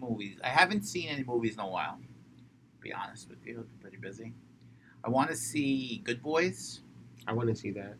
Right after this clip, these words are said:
Speaker 1: That looks really good.
Speaker 2: It does.
Speaker 1: Um,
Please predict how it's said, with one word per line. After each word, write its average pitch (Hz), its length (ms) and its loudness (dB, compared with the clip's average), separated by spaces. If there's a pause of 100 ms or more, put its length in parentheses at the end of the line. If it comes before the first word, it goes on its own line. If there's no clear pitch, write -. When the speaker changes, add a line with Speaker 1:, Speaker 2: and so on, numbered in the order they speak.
(140)
Speaker 1:
That 98 140 -4
looks - 200 -8
really 117 160 -10
good. 117 300 -6 (380)
Speaker 2:
It 113 120 0
does. 101 360 -4
Speaker 1:
Um, 98 540 -6